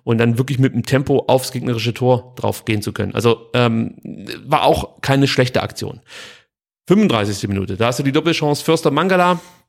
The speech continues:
Wieder müssen wir natürlich über die Abschlussschwäche sprechen. Der V F B, muss man hier auch mal wieder sagen, steht in der Situation gut. Da sieht man,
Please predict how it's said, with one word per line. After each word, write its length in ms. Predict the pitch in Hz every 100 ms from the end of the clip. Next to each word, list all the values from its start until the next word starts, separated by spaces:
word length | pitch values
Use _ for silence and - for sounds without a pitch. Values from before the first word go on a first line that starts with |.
| _ _ _ _
Wieder 460 | - 127 180 165 156
müssen 220 | 151 151
wir 20 | 156
natürlich 300 | 143 147 143
über 100 | 131
die 140 | 127
Abschlussschwäche 1000 | - - 165 - - - - 160 165 156 -
sprechen. 560 | - 147 147 160 156
Der 100 | 123
V 220 | 127 143
F 100 | 139
B, 260 | 143 160 175 - - - _ _ _
muss 240 | 160 175
man 100 | 170
hier 140 | 156 151
auch 100 | 180
mal 80 |
wieder 140 | 170 160
sagen, 260 | 156 151
steht 260 | 139 165 160
in 60 | 139
der 120 | 165
Situation 520 | 123 147 139 143 127
gut. 260 | 151 214 147
Da 60 |
sieht 220 | 127 170
man, 240 | 170 160